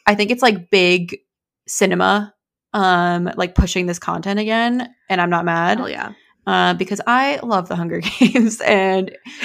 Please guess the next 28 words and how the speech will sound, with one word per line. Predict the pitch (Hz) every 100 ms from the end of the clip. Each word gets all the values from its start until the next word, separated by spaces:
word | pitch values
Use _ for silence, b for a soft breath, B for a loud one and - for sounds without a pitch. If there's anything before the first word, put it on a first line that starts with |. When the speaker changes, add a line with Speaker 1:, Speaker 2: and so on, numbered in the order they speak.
| 285
Speaker 1:
the | 262
way, | 208 - -
Speaker 2:
<laughs> |
Speaker 1:
I | 220
always | 247 302
compare, | 302 247 196 196 220 B _
the | 220
way | 220
that | 285
I | 285
felt | 226 202
about | 220 214
The |
Last | 180 175 -
of | 240
Us, | 262 -
I |
have | 220 202
not | 202 -
felt | 202 202
that | 208
kind | 208
of | 175 175
thrill | 180 175 185 -
since | - 185 170
the | 226
Hunger | 240 247
Games. | 269 285 302 302